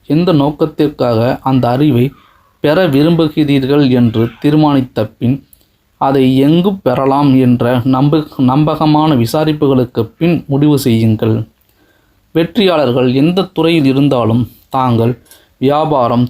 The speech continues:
தொழில் அல்லது நோக்கத்திற்கேற்ப விசேஷ அறிவை தெரிந்து கொள்வதை நிறுத்துவது இல்லை. தோல்வியடைந்தவர்கள் வழக்கமாக செய்யும் தவறு என்னவென்றால்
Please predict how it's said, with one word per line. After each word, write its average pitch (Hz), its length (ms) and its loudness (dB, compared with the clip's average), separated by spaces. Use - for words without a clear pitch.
தொழில் 131 500 0
அல்லது 131 460 0
நோக்கத்திற்கேற்ப 135 1200 -2
விசேஷ 151 480 -2
அறிவை 117 380 0
தெரிந்து 151 380 2
கொள்வதை 123 540 0
நிறுத்துவது 143 1000 0
இல்லை. 110 400 0
தோல்வியடைந்தவர்கள் 143 1160 0
வழக்கமாக 160 640 -2
செய்யும் 127 480 0
தவறு 131 440 0
என்னவென்றால் 127 680 0